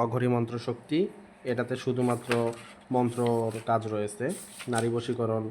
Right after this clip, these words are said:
প্রেমিককে বাধ্য করার মন্ত্র, দূর থেকে শত্রুকে বান, অন্যের মনের খবর বলার মন্ত্র, নারীর কাপড় উপরে ওঠানোর মন্ত্র,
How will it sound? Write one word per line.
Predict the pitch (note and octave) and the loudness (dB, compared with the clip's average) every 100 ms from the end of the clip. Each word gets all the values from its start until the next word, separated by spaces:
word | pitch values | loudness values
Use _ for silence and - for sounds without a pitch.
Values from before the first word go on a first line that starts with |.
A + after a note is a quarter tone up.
| - - - - - | -10 -18 -20 -12 -2
প্রেমিককে | B2 A#2+ A#2 A#2+ | 2 2 2 2
বাধ্য | A2+ A2 A2+ | 2 0 -2
করার | A#2 A#2 A2+ | 0 2 2
মন্ত্র, | A2 A2 A2 | 0 -2 -4
দূর | A2 G#2+ | -4 -4
থেকে | A#2+ A#2 | -4 -4
শত্রুকে | A#2 A#2 - A#2 A#2 | -4 -6 -4 -2 0
বান, | A2 A2 A2 G#2+ - | 2 2 2 -4 -2
অন্যের | B2+ B2 B2 | 0 2 4
মনের | A#2 A#2+ A#2 | 4 2 0
খবর | B2 A#2+ A#2+ | 0 2 2
বলার | A#2 A2+ A2 - - - - | 2 2 0 -4 -18 -10 0
মন্ত্র, | A#2+ A2 A2+ A2 | 0 2 0 2
নারীর | A#2 B2 C3 | 2 2 2
কাপড় | B2+ B2 B2+ B2 | 2 2 0 0
উপরে | B2 | 0
ওঠানোর | B2 B2 A2+ G#2+ | 0 0 -2 -2
মন্ত্র, | G#2+ G#2+ | -2 -4